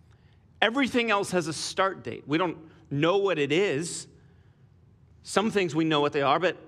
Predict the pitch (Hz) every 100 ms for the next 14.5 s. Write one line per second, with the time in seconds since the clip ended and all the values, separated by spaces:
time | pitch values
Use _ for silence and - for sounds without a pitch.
0 | - - 147 180 196 - - - - 185
1 | 220 262 262 226 175 202 202 202 170 180
2 | 233 214 113 - - - - 202 254 269
3 | 254 196 208 208 208 170 180 180 196 240
4 | - 123 - - 170 196 190 202 202 208
5 | 180 175 151 135 135 170 233 262 220 208
6 | 214 208 170 247 233 180 143 156 165 190
7 | 180 214 185 - 127 131 151 - - -
8 | 175 - - - - - - - - -
9 | - - - - - - 226 226 160 135
10 | - - 196 196 160 - - - 247 262
11 | 302 254 196 165 135 165 123 156 160 180
12 | 175 - 165 160 180 170 160 180 165 -
13 | - - 143 147 147 156 170 180 196 190
14 | 165 - 170 175